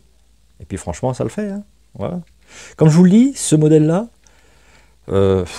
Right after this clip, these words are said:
alors, est-ce qu'il est compliqué ou pas ? Je vous dirais que non.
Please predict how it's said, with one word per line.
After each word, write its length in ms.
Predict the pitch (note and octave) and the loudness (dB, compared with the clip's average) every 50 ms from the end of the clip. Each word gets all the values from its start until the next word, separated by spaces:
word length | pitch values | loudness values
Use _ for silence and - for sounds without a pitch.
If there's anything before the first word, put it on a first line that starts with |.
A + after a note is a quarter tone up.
| - E2+ - - - - | -14 -14 -14 -12 -8 -4
alors, 320 | B2 G#2+ G2+ G2 - - | -2 -2 -2 -2 -4 -6
est-ce 180 | - C#3 C3+ - | -4 -4 -4 -4
qu'il 140 | - - D3+ | -4 -2 -4
est 60 | D3+ | -2
compliqué 440 | - - F3+ - - C3+ - - F#3 | -2 -4 -6 -6 -6 -10 -10 -6 -6
ou 100 | D#3+ G2 | -6 -6
pas ? 360 | - - G2+ F2+ D#2+ - _ _ - - - - - B2 | -6 -10 -12 -12 -14 -18 _ _ -20 -20 -20 -14 -10 -8
Je 160 | A#2 - A2 | -8 -8 -8
vous 140 | G#2 G2+ A#2 | -8 -6 -4
dirais 280 | A#2 A#2 A#2 C3 D#3 | -2 0 0 0 0
que 120 | - - B2+ | -2 0 0
non. 240 | A2 G2+ G2+ E2+ | 0 0 -2 -4